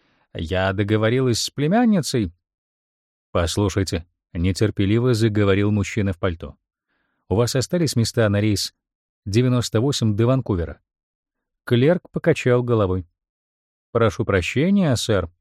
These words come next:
ни одного билета». «А вы не звонили в отдел бронирования?»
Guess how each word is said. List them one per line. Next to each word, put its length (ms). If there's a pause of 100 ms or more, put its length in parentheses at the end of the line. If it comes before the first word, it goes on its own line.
ни 140
одного 340
билета». 380 (800)
«А 220
вы 140
не 120
звонили 460
в 80
отдел 300
бронирования?» 720